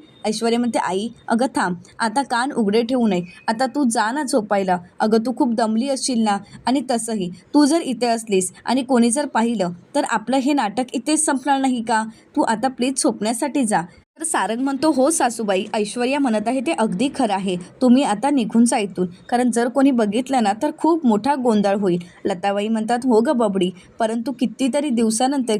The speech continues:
कित्येक वर्षानंतर मी तुला पाहते, मला डोळे भरून पाहून दे तरी." तर ऐश्वर्या म्हणते, "आई, अगं आता ही इमोशनल व्हायची वेळ नाही आहे, आपल्याला आता प्रॅक्टिकली सगळं काही करायचं आहे. आणि हो, तू काळजी करू नकोस,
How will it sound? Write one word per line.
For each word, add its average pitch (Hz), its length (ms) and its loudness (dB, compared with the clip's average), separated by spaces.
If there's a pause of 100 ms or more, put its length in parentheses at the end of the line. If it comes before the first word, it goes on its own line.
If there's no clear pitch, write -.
कित्येक 254 400 -4
वर्षानंतर 226 680 0 (260)
मी 269 80 6
तुला 311 260 0
पाहते, 226 500 -2 (240)
मला 226 180 4
डोळे 214 280 4
भरून 240 260 0
पाहून 214 320 -2
दे 247 80 -2 (100)
तरी." 294 140 2 (340)
तर 269 80 2
ऐश्वर्या 220 420 -2
म्हणते, 240 220 0
"आई, 202 280 0 (240)
अगं 220 160 2
आता 254 180 2
ही 302 100 2
इमोशनल 233 560 4
व्हायची 247 340 -2
वेळ 247 260 2
नाही 226 360 -2
आहे, 180 120 -6 (220)
आपल्याला 226 360 0
आता 226 140 -2
प्रॅक्टिकली 247 640 -2
सगळं 220 340 0
काही 247 240 0
करायचं 202 420 -2
आहे. 190 180 -4 (280)
आणि 214 180 -2
हो, 196 180 -2 (260)
तू 311 80 4
काळजी 226 380 -2
करू 233 200 0
नकोस, 190 400 -2